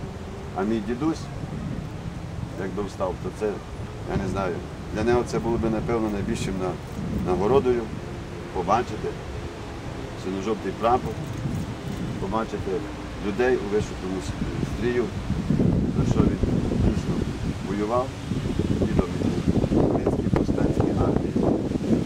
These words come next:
Але дожив до, е, до,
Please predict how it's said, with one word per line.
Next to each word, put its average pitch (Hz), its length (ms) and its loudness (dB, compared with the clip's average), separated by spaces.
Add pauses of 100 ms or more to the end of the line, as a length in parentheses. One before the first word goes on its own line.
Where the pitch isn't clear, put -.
(1600)
Але 117 260 2 (720)
дожив 117 400 2
до, 104 80 2
е, 98 100 0 (2000)
до, 92 60 -6